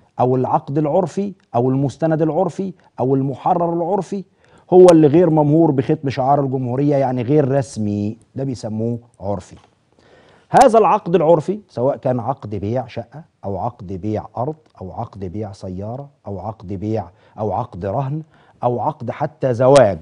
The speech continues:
عرفي، فهو عقد عرفي أو ورقة عرفية. من حق أحد أطراف هذه العلاقة الم-، اللي موجودة في المحرر العرفي إن يرفع دعوة على الطرف الثاني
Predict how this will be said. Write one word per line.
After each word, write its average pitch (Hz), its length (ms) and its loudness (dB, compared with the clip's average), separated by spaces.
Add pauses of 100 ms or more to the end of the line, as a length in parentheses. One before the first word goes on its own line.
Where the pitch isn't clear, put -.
عرفي، 131 540 0 (640)
فهو 113 360 -4
عقد 110 600 -4
عرفي 123 480 -6
أو 104 100 -4
ورقة 117 400 -4
عرفية. 139 520 -6 (360)
من 139 220 0
حق - 460 -6
أحد - 400 -2 (140)
أطراف 156 1000 -2 (500)
هذه 127 380 2
العلاقة 110 680 -4 (520)
الم-، 104 520 -2
اللي 107 140 -6
موجودة 101 480 -4
في 92 120 -12
المحرر 101 440 -2
العرفي 156 440 -2 (340)
إن 131 160 -2
يرفع 165 440 0
دعوة 160 420 2
على 143 260 4
الطرف 151 460 -4
الثاني 120 600 2